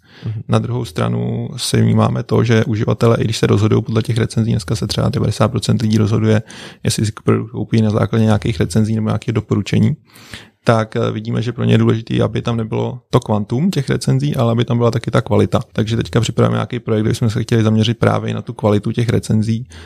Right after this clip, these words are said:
Speaker 2: aby to nebylo jenom o tom, jako jsem s tím produktem spokojen, jo, všechno funguje, je to tak, jak jsem očekával,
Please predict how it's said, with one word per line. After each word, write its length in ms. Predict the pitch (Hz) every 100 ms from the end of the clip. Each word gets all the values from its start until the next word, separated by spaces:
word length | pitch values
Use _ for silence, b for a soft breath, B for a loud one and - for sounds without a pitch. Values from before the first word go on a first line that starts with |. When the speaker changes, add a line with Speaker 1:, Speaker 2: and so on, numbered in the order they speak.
| B
Speaker 2:
aby 180 | 113 113
to 100 | 117
nebylo 300 | 110 110 113
jenom 200 | 113 113
o 60 | 107
tom, 200 | 113 113
jako 240 | 107 117
jsem 160 | 120 104
s 60 |
tím 120 | 120
produktem 320 | 110 113 113 117
spokojen, 500 | - - 113 113 113
jo, 120 | 113
všechno 300 | - - 120
funguje, 360 | - 104 107 117
je 100 | 113
to 100 | -
tak, 200 | 117 -
jak 100 | 107
jsem 120 | 123
očekával, 640 | 110 - 107 110 110 117